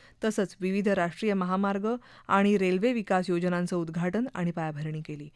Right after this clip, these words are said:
प्रधानमंत्र्यांनी यावेळी दूरदृश्य प्रणालीच्या माध्यमातून देशभरातल्या विविध रेल्वे स्थानकांवरच्या भारतीय जनऔषधी केंद्रांचंही उद्घाटन केलं, तसंच पेट्रोलियम आणि नैसर्गिक वायू क्षेत्रातल्या योजनांची पायाभरणी देखील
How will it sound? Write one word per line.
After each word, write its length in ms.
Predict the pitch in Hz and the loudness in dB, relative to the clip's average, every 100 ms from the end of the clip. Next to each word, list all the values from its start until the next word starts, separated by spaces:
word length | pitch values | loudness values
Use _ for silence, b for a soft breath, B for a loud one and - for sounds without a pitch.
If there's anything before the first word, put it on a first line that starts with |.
| b b b b b | b b b b b
प्रधानमंत्र्यांनी 720 | 214 226 233 226 226 220 233 | 2 4 4 4 4 2 4
यावेळी 360 | 208 196 214 | 2 2 2
दूरदृश्य 500 | 208 214 220 220 202 | 0 0 0 0 -2
प्रणालीच्या 520 | 214 196 185 190 185 190 | -2 0 0 -2 -2 -2
माध्यमातून 600 | 185 175 196 190 208 214 | -2 0 0 0 0 0
देशभरातल्या 760 | 185 180 180 180 175 175 180 | 0 0 -4 -2 -4 -2 -4
विविध 300 | 175 175 202 | -2 -2 0
रेल्वे 360 | 240 226 180 180 | 0 0 -2 -4
स्थानकांवरच्या 920 | - 175 170 170 165 160 160 - 196 233 b b b | -4 -6 -4 -4 -4 -4 -6 -6 -6 -6 b b b
भारतीय 460 | 180 185 190 240 247 | -4 -2 -2 0 2
जनऔषधी 720 | 196 196 214 196 185 190 196 | 2 0 0 -2 -2 -2 -2
केंद्रांचंही 600 | 185 175 175 170 165 175 | -2 -2 -2 -2 -2 -4
उद्घाटन 500 | 208 156 156 151 156 | -6 -6 -6 -4 -6
केलं, 240 | 151 151 151 b b b - | -8 -10 -14 b b b -6
तसंच 300 | 180 202 240 - b b - | -2 0 0 -4 b b 0
पेट्रोलियम 520 | 208 226 226 226 220 - | 2 4 2 2 0 0
आणि 260 | 196 190 | 0 0
नैसर्गिक 600 | 190 180 170 208 220 254 | 0 -2 -2 -4 -4 -2
वायू 160 | 214 180 | 0 0
क्षेत्रातल्या 540 | - 180 180 175 185 | -2 -4 -2 -4 -2
योजनांची 680 | 175 165 170 180 226 226 156 - B B - | -2 -2 -2 0 0 -2 -6 -8 B B 0
पायाभरणी 500 | 190 190 175 165 160 | 2 2 0 -2 -4
देखील 300 | 156 - | -6 -10